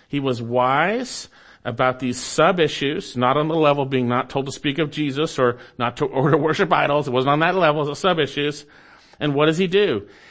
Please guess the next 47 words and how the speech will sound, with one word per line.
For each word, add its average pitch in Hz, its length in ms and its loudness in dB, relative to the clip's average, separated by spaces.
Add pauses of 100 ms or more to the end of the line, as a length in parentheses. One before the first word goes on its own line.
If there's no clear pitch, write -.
He 147 160 -2
wisely 151 580 0
negotiates 196 960 -2
with - 160 -4
those 156 280 0
appointed 190 500 -2
over 151 300 -2
him 113 400 -4
not 104 240 -4
to 104 100 -10
eat 90 140 -14
those 87 200 -12
food. 85 300 -12 (760)
And 120 140 -6
I 120 100 0
would 120 100 -2
encourage 117 360 -4
wives 117 320 -2
to - 100 -12
wisely 120 520 -4
negotiate 131 520 -4
with 117 100 -8
your 123 80 -8
husbands 113 540 -10
in 107 140 -10
areas 107 540 -8 (380)
in 107 120 -10
which 110 180 -8
it - 80 -8
may 120 220 -2
not 151 160 -4
be 160 140 -8
sin, - 300 -8
or 135 60 -2
it 104 40 -4
may 123 140 -4
be 127 60 -6
sin 123 200 -6
that's, 113 260 -10
that's 113 220 -10
on 113 160 -4
the 104 60 -6
line, 139 320 -4
whatever 131 220 -2
it 110 60 -4
might 127 220 -6
be. 196 300 -4